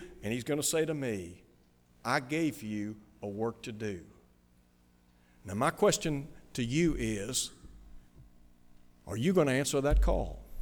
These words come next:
When you stand before God, and I said last week, I'm, I'm gonna reinforce it again,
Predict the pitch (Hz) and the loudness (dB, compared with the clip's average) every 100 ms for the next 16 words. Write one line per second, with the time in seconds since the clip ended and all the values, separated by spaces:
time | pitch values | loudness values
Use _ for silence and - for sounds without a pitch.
0 | - - - - - _ _ _ _ _ | -6 -8 -20 -20 -20 _ _ _ _ _
1 | _ _ _ _ _ _ - 127 143 190 | _ _ _ _ _ _ -2 4 6 8
2 | - 202 196 180 - 170 151 160 165 139 | 8 8 8 8 8 8 10 8 8 6
3 | 156 - 180 165 165 165 160 156 143 160 | 4 4 4 6 4 2 0 2 0 -2
4 | 127 151 160 131 123 156 180 165 175 170 | -4 -2 0 -2 0 2 2 0 -2 -4
5 | - 131 120 147 156 | -2 -6 -6 -2 -2